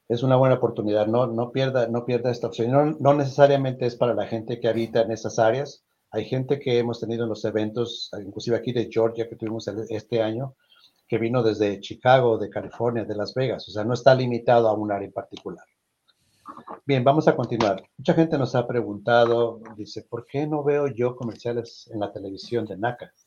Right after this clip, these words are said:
¿Por qué no veo anuncios espectaculares a través de las principales líneas o de los, los principales caminos, eh,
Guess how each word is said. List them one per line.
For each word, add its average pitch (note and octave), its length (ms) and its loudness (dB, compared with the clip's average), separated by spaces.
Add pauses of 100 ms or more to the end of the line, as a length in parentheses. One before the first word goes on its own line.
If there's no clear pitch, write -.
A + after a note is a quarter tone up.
(880)
¿Por - 220 -10
qué A#2+ 720 -2
no A#2+ 220 2
veo C3 180 6
anuncios C3+ 560 2
espectaculares A#2 960 0
a G#2+ 40 -8
través A2+ 420 0
de A#2 80 0
las G#2 220 -4
principales A2+ 760 -6
líneas A2+ 500 -4
o G2 140 -8
de G#2 80 -10
los, G2+ 240 -8
los G#2 160 -8
principales A2+ 560 -2
caminos, A2 580 -4
eh, F#2+ 420 -8